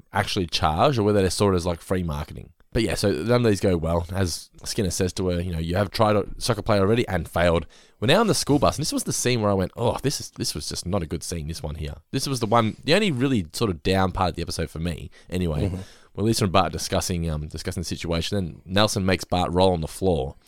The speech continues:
Speaker 1: And he says, "Floor baby, floor baby," which I'm
Speaker 2: Mm-hmm.
Speaker 1: like, "This, we've just had that joke last week with Springfield baby.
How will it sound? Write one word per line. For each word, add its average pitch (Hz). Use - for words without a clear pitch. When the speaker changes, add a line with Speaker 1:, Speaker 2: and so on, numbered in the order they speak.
Speaker 1:
And 90
he 82
says, 82
"Floor 156
baby, 127
floor 151
baby," 127
which 117
I'm 120
Speaker 2:
Mm-hmm. 120
Speaker 1:
like, 113
"This, 127
we've 127
just -
had 123
that 98
joke 101
last 95
week -
with 85
Springfield 95
baby. 73